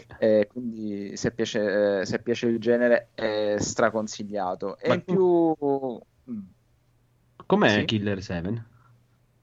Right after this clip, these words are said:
Speaker 1: Killer seven è un gioco bellissimo, difficile, ostico da comprendere proprio nelle meccaniche. Il problema, almeno per me, è che è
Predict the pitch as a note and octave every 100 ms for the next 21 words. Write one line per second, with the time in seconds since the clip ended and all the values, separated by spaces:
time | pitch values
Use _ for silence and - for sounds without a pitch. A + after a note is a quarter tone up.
0 | _ _ _ _ - F3 F#3+ - C4 G#3
1 | D#3+ D3+ D3+ D3+ D3+ C#3+ F3+ F3 F3 D#3
2 | - _ _ _ C3 C3+ D#3 D#3 D#3+ D#3+
3 | - - E3 E3 E3 E3 C#3+ D3 - D#3
4 | C#3+ C#3 C3 B2+ - D#3 D#3 - D#3 D#3
5 | D3 C3+ C3+ B2+ _ C#3+ C3+ C3 C#3 B2+
6 | A#2+ A#2+ B2+ C3 B2+ A#2+ B2 B2 - D3+
7 | D3 D3+ D3+ - D#3+ D#3+ - C#3+ D3 D3
8 | D3 D3 C#3 C3 C3+ C#3 C3+ C#3+ C#3+ C#3+
9 | D3+ - C3+ B2+